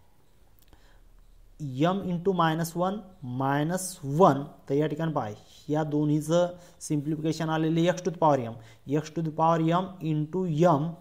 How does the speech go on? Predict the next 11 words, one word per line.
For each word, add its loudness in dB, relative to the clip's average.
into -2
minus 4
one, -6
it -4
is -8
minus -2
x, -4
एक्स -2
स्क्वेअर, 6
एक्स -8
स्क्वेअर, 0